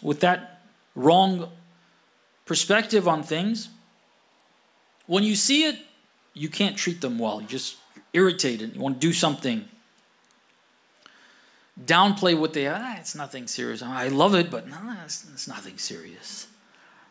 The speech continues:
I have to downplay it or do something. God forbid, downplaying it is, is a better thing to do. Sometimes jealousy pushes one to go to as far as doing something wrong to that,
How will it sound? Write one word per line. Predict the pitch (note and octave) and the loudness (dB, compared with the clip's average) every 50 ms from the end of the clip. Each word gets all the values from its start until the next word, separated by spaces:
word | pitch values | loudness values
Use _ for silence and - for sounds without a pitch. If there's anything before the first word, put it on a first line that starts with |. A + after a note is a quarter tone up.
| _ _ _ _ _ _ _ _ _ _ _ _ _ _ _ _ _ _ _ _ _ _ _ _ _ _ _ _ _ _ _ _ _ _ _ _ _ _ _ _ _ - | _ _ _ _ _ _ _ _ _ _ _ _ _ _ _ _ _ _ _ _ _ _ _ _ _ _ _ _ _ _ _ _ _ _ _ _ _ _ _ _ _ -16
I | D3+ | -12
have | D#3 | -10
to | E3 D3+ | -8 -2
downplay | C3 C#3+ D3+ D#3+ D3+ C3+ - - - G#2 G2+ G2+ | 2 4 4 4 4 2 -2 -6 -8 -8 -8 -8
it | - | -8
or | - D3 | -8 0
do | D#3 G#3+ C4 A3+ | 4 4 4 6
something. | - - F#3+ G#3 A3+ - - C3 A2+ G#2+ G#2+ A2 - - - - | 4 4 4 4 4 2 0 -2 -6 -6 -6 -6 -10 -10 -2 2
God | D3 F3 G3 F3+ | 4 4 4 2
forbid, | - E3+ D#3 F3 F3+ D3 - - - - - - - _ - C3+ | 0 0 4 4 4 2 2 -4 -12 -20 -20 -20 -20 _ -4 2
downplaying | C#3 C#3+ F#3 A3 G#3+ G#3+ - G3+ G#3+ A3 G#3+ G3+ G3 | 4 4 6 4 4 2 2 2 2 4 4 4 4
it | G#3 G3+ G3 G3+ - | 4 2 2 0 0
is, | D3+ D3 D3 C#3+ C#3 C3 B2 A#2 A2+ A2+ - - - _ _ _ _ _ _ _ _ _ - | 0 2 4 4 2 2 0 -2 -4 -8 -8 -12 -16 _ _ _ _ _ _ _ _ _ -4
is | A2+ A#2+ | -2 0
a | C3+ | 2
better | B2+ B2 D#3+ F#3+ G#3 F#3+ | 4 4 6 6 6 6
thing | - - D3 C3 A2+ | 4 2 -2 -2 -4
to | - A3 | -4 -4
do. | G3+ G3+ - - - - _ - | -6 -6 -6 -8 -10 -16 _ -14
Sometimes | - - - D#3 D3+ E3+ E3+ E3+ E3 C#3+ | -8 -6 -6 -4 -2 -2 -2 -2 -4 -6
jealousy | A#2+ A2+ B2 C#3 D#3 F3+ F#3 E3 - - E3 D#3 D3+ D3 | -2 2 4 4 6 6 4 2 0 0 0 0 -2 -2
pushes | D3 - - D#3 D3 E3 D#3 C#3 C3+ | -2 -4 -4 -2 -2 -2 -2 -2 -2
one | C3+ D#3 D#3+ D#3+ D3+ C#3+ | -2 -2 -4 -4 -6 -8
to | - C3 | -8 -4
go | A#2+ B2+ C#3 D3+ | 0 0 0 0
to | D3 - D3+ - | 0 -2 -4 -4
as | C3+ C3 A#2 - | -4 -4 -4 -4
far | - - - D3+ D#3+ E3 E3+ | -6 -4 0 2 4 4 4
as | E3 D#3+ D#3+ E3 E3 D#3+ D3+ C#3+ - - - - - - - - _ _ _ _ _ - - - - - - - _ _ _ _ _ - - | 4 2 2 2 2 2 0 -4 -8 -12 -20 -20 -20 -20 -20 -20 _ _ _ _ _ -20 -20 -20 -20 -20 -20 -20 _ _ _ _ _ -16 -4
doing | - D#3 F3 G3 G3 F#3 | 0 2 4 4 4 4
something | - - F#3+ F#3+ - F#3+ F3+ E3 | 4 2 2 2 2 0 2 4
wrong | D3+ C#3+ D3 E3+ F#3 G3 F#3 E3+ E3+ | 4 6 6 8 8 6 6 2 2
to | - G#3+ A3 | 2 2 4
that, | F3+ D3 C3+ A2+ G2 F#2+ - - - | 4 4 4 2 2 -2 -6 -12 -20